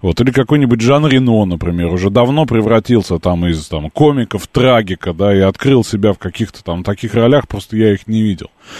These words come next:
Может, в этом дело, в нашей косности и снобизме, а всё есть, искусство развивается, или действительно ничего не происходит?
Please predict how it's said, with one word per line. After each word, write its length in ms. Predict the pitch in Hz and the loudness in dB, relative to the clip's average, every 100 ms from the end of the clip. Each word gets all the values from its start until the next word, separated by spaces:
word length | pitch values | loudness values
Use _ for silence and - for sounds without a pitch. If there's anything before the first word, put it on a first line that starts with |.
| - - | -12 -2
Может, 220 | 123 127 | 0 2
в 80 | 165 | 2
этом 280 | 180 147 | 2 0
дело, 260 | 123 117 87 | 2 2 2
в 80 | 87 | 0
нашей 280 | 123 - 117 | 0 0 -2
косности 480 | 135 123 104 - | 0 0 -2 0
и 60 | 120 | 0
снобизме, 680 | 107 120 120 143 165 104 82 | 2 0 2 4 2 2 -2
а 60 | |
всё 160 | - 131 | 0 2
есть, 400 | 120 156 - 82 | 4 4 2 -6
искусство 460 | 78 - 101 104 | -8 -8 -6 -4
развивается, 580 | 101 101 120 139 110 - | 0 2 4 4 2 0
или 120 | 101 | -2
действительно 560 | 107 113 - 151 104 87 | -2 -2 -2 -2 0 -4
ничего 320 | 85 80 82 | -4 -6 -8
не 100 | 78 | -8
происходит? 520 | 76 76 71 - 76 | -10 -12 -12 -14 -14